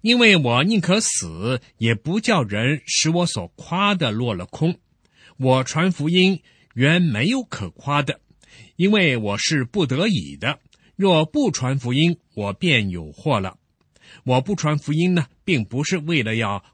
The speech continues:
夸耀或者是金钱，因为我是不得已的，因为在我的心里面有一个负担。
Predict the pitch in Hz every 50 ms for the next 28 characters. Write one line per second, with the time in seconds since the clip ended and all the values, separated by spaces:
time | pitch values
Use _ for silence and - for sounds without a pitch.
0 | _ - - 151 139 143 151 160 151 127 107 - - 131 110 98 92 - - 120
1 | 110 101 98 98 - - 151 151 151 - - 98 95 98 110 135 143 - - 165
2 | 131 - 160 160 160 156 147 117 98 95 95 - - 139 123 - 175 160 123 123
3 | 131 156 151 98 78 76 - 107 123 - - _ _ _ _ _ - - 127 -
4 | - 175 185 185 175 170 165 147 - - 208 170 143 98 92 98 120 127 - -
5 | 202 196 156 113 98 120 135 127 98 92 87 90 101 117 147 151 135 - - 190
6 | 135 98 - 131 151 156